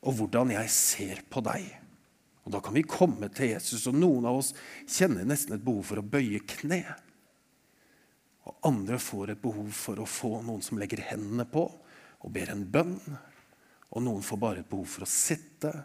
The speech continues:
og kjenne og ta imot. Og så er du helt fri nå til å gjøre det du trenger for å granske dette spørsmålet. Hvordan står det til med meg da.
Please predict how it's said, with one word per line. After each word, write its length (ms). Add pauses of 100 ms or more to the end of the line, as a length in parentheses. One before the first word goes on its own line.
(420)
og 80
kjenne 600 (420)
og 140
ta 260 (140)
imot. 480
Og 80
så 120
er 80
du 80 (220)
helt 380
fri 300 (420)
nå 140 (1160)
til 140
å 60
gjøre 220
det 160 (120)
du 60 (100)
trenger 480 (960)
for 360 (200)
å 160 (320)
granske 640
dette 300
spørsmålet. 580
Hvordan 240
står 560
det 160
til 220 (460)
med 100
meg 260
da. 100